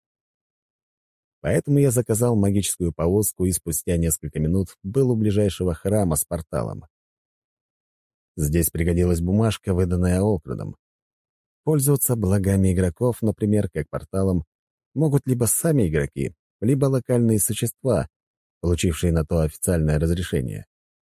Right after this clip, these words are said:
Во всех других случаях неписи обязаны путешествовать между городами караванами,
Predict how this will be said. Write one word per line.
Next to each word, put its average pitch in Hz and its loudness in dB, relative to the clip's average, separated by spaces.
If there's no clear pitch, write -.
Во 69 -2
всех 90 0
других 87 2
случаях 98 0
неписи 101 0
обязаны 87 2
путешествовать 87 -2
между 82 2
городами 82 0
караванами, 92 -2